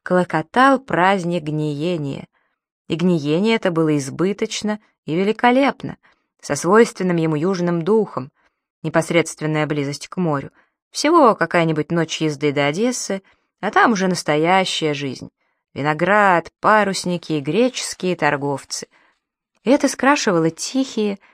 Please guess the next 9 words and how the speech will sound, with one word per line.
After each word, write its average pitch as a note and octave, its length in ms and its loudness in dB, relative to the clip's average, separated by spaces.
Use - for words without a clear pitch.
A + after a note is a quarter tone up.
бегущие G3 760 4
на E3 180 4
вялых B3 460 2
парусах G#3 580 -2
киевские E3+ 800 -2
дни. - 400 -12
Всю - 200 -2
эту B3+ 480 6
средиземноморщину G3 1400 -2